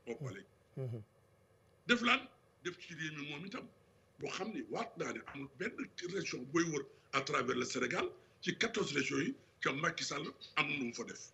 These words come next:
Speaker 2: Mhm.
Speaker 1: Du tontu waaye Yàlla may ko nag loo xam ne mosu ko may benn chef d'État.
Speaker 2: Mhm.
Speaker 1: Lan la mooy woote bi mu woote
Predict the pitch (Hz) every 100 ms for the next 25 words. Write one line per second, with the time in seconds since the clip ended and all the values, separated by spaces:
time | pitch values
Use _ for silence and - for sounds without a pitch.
0 | - 156 127 117 - - - - _ _
1 | _ _ _ _ _ - 269 320 262 -
2 | - - _ _ _ _ _ _ _ -
3 | _ - - 165 180 208 208 214 208 202
4 | 208 226 - - - - 165 190 196 180
5 | 180 - - 185 185 170 170 170 233 277
6 | - - 196 - - - - - - 131
7 | 254 269 254 269 - - _ _ - 160
8 | 160 170 160 143 165 185 175 160